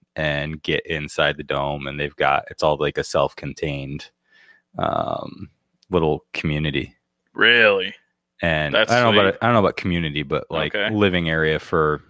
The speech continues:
Speaker 1: the small number of people. And he was asking the guy, like, "How, how,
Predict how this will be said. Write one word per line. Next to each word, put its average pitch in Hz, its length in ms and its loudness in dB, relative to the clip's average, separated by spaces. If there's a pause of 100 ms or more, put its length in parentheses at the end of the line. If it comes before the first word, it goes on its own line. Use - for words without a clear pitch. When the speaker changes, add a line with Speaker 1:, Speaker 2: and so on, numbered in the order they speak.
(140)
Speaker 1:
the 98 80 -2
small 85 260 0
number 76 240 -4
of 71 80 -6
people. 76 460 -4 (420)
And 87 80 -4
he 107 80 2
was 90 120 4
asking 85 300 2
the 85 60 -2
guy, 80 180 2
like, 78 280 0
"How, 82 140 -4 (120)
how, 80 200 -10